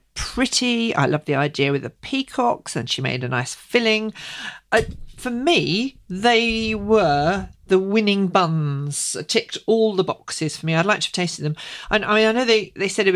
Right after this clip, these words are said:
were a bit dense, but you know what it's like if you try to cut a,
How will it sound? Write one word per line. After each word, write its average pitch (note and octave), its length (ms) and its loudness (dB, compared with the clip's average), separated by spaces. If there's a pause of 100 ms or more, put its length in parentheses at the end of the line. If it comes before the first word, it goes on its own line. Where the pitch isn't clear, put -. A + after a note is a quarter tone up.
were F3+ 60 4
a F3 60 2
bit F3 180 -2
dense, D#3 400 -2
but - 140 -4
you F3+ 80 -2
know F#3 60 0
what F3+ 100 2
it's - 160 -6
like D#3 240 -2
if - 80 -12
you D#3+ 80 -10
try D3 160 0
to E3+ 80 -4
cut - 560 -2 (340)
a, D3 160 -2